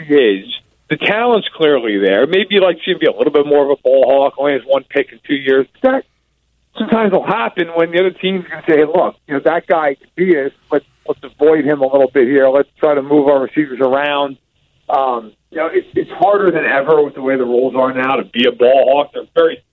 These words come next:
few corners who put up a ton of picks, you know, guys like a Marcus Peters. Uh, but I think, I think Jalen Johnson is somebody who, if, if you're Eberflus, you've gotta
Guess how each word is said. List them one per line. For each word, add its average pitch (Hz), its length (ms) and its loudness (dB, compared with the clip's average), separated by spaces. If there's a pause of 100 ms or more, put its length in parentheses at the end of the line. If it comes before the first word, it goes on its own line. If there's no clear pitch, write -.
few 143 280 -16
corners 135 600 -2 (400)
who 147 100 -2
put 170 140 0
up 151 100 -4
a - 240 -12
ton 151 160 -2
of - 120 -2
picks, 139 380 0
you 143 80 -2
know, 127 100 -2
guys 131 240 0
like 127 100 -6
a 120 60 -2
Marcus 123 460 -2
Peters. 127 380 2 (520)
Uh, 139 260 -2
but 165 120 -2
I 262 80 2
think, 359 240 -2 (680)
I - 60 -2
think 302 140 2
Jalen 294 380 0
Johnson 226 380 0
is 220 180 0
somebody 175 400 2
who, 165 260 6
if, 165 160 0 (100)
if 156 240 -2
you're 240 280 2
Eberflus, 196 600 -2 (120)
you've 202 440 -4
gotta 277 360 2